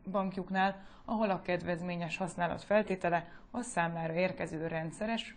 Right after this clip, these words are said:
előre meghatározott összegű utalás. Ha az adott hónapban ez az összeg nem érkezik meg, a bank jogosult a kedvezményes számlavezetési díj helyett a számlacsomag tényleges költségét ráterhelni az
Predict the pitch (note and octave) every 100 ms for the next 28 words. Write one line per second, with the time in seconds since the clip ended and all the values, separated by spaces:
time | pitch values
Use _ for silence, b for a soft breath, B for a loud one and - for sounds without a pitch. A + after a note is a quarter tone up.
0 | - D#3+ D#3+ D#3+ E3 E3 F3 E3+ F3 E3
1 | E3 E3 E3+ - E3+ D#3+ D#3 - D#3 E3+
2 | E3 C3+ - - - B B B B B
3 | B B B B G#3 G#3+ G3+ G#3 F#3+ F3
4 | F3 F3+ - A3 G3 F#3 F#3 F3 F3+ F3
5 | F3+ F#3+ F3+ F3 E3+ E3 F3 E3+ F3 G3
6 | G3+ F#3+ F#3+ F3+ F3 E3+ D#3+ A3+ F3 D#3+
7 | A3+ - D#3+ - E3 E3 E3 E3+ E3+ E3
8 | - F#3 F3 E3 E3+ E3+ E3+ E3+ - E3+
9 | F3 E3 F3+ G#3 F3+ - D#3+ E3 - -
10 | F3+ F3+ E3 - G3+ G#3 - G3+ E3 D3+
11 | E3 - F3 F3 F3 E3+ E3+ F3 F3 -
12 | E3 E3 D#3+ D#3 D#3+